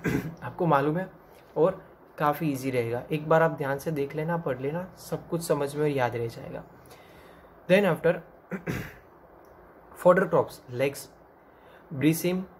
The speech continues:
ox, sudan grass are grown in a food for a livestock। Next, different crops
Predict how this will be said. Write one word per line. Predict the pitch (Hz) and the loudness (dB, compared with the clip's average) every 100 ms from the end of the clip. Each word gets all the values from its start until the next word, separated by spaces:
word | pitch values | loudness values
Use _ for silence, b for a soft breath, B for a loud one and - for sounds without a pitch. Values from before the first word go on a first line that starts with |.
| - - - - | -20 -20 -8 4
ox, | 143 165 - - - - - - _ - - - - - - - - - - - - - - - - | 6 6 0 -20 -20 -20 -20 -20 _ -20 -20 -20 -20 -20 -20 -20 -20 -20 -20 -20 -20 -20 -20 -8 0
sudan | 151 165 175 160 | 2 4 2 2
grass | 160 170 - - - - - - - - - | 2 0 -4 -18 -20 -20 -20 -20 -20 -10 -2
are | 151 135 143 139 | 0 0 -2 4
grown | 156 165 175 | 6 6 4
in | 160 | 0
a | 147 - | -2 -2
food | 180 139 156 - - - - - 151 | 0 0 -2 -10 -20 -20 -20 -4 2
for | 143 | 2
a | 139 | 2
livestock। | 131 123 - - - - - - - - - - - - 143 | 2 0 0 -10 -12 -14 -20 -20 -20 -20 -20 -20 -20 -8 -2
Next, | 123 - - - 135 | -2 -4 -14 -8 0
different | 175 196 220 | 2 6 4
crops | - 160 156 170 | 4 2 4 2